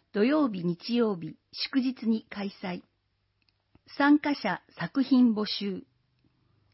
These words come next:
市民文化祭への参加や作品展示を希望する個人、団体の方は、期限までに次の実行委員までお申し込みください。ご不明な点は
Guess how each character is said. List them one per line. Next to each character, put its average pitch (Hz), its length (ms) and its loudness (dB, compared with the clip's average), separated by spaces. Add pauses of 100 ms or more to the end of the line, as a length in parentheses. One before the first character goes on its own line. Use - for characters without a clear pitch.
(360)
市 - 180 0
民 302 240 10
文 311 180 4
化 330 160 0
祭 247 320 -2
へ 185 60 0
の 185 120 -4
参 214 240 -4
加 202 140 -6
や 196 240 -6 (420)
作 226 260 -4
品 311 240 6
展 285 240 8
示 214 120 -2
を 180 100 -2
希 - 180 -8
望 233 200 2
す 208 240 -8
る 190 220 -8 (240)
個 294 180 0
人、 214 320 -2 (240)
団 233 240 2
体 254 220 0
の 240 120 2
方 214 280 -4
は、 165 200 -4 (400)
期 262 120 -8
限 311 240 6
ま 190 120 0
で 185 140 -4
に 151 200 -2 (500)
次 277 200 6
の 247 140 6
実 185 260 -8
行 302 240 2
委 269 60 -4
員 311 240 8
ま 190 140 0
で 151 240 -4 (120)
お 196 60 -6
申 226 200 4
し - 160 -8
込 214 80 -4
み 208 120 0
く - 100 -12
だ 202 160 -8
さ 180 180 -10
い。 180 120 -12 (1000)
ご 247 120 -2
不 269 120 0
明 269 200 6
な 262 140 2
点 226 280 -2
は 214 240 -4